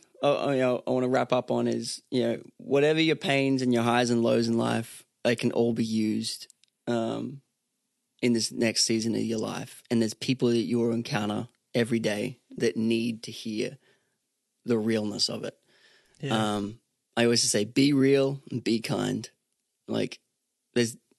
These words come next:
Speaker 1: people need that more and more in their life, is just people that would just be real and kind with people, not cocky, not overconfident, not opinionated, all of these things that we can naturally just find ourselves becoming because of all of this stuff that's around us or what we're consumed by.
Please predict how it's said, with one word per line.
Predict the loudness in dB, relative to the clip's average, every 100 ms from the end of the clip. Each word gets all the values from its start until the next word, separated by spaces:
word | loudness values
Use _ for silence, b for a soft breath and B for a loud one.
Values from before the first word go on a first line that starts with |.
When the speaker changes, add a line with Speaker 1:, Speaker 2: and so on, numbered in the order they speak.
| _
Speaker 1:
people | -2 2 2
need | 4 2
that | 0 -2
more | 0 2
and | 2
more | 0 0
in | -2
their | -2
life, | -2 -4 -6
is | -6 -6
just | -6 -6
people | -4 -2
that | -2
would | -2
just | -6 -10 _ -20 -20 _
be | -4 0
real | 2 2
and | 2
kind | -2 -6 -6
with | -6 -6
people, | -8 -6 -8 -12 B B B 0
not | 0
cocky, | 2 0 2 0 0 -2 -10 _
not | 0 2
overconfident, | 2 0 0 -2 0 0 0 -2 -2
not | -2 -2
opinionated, | -2 0 2 4 2 2 0 -2 0
all | 2 4
of |
these | 2 0
things | 0 0 2
that | 0 -2 -8 -10
we | -2 0 0 -2 -6 -12 b b b -4
can | 0
naturally | 0 0 -2 -2
just | -4 -4
find | -2 -2
ourselves | -2 -2 -2 -2
becoming | -6 -10 -4 -2 -2 -4 -8 b b b -10
because | -2 0
of | 2
all | 2 2
of | 0
this | -2 -4 -6
stuff | -4 -2 -2
that's | -2 -2
around | -2 0 0
us | -2 -2
or | -2
what | -2
we're | -4
consumed | -4 -4 -2 -2 -2 -2
by. | -4 -4 -6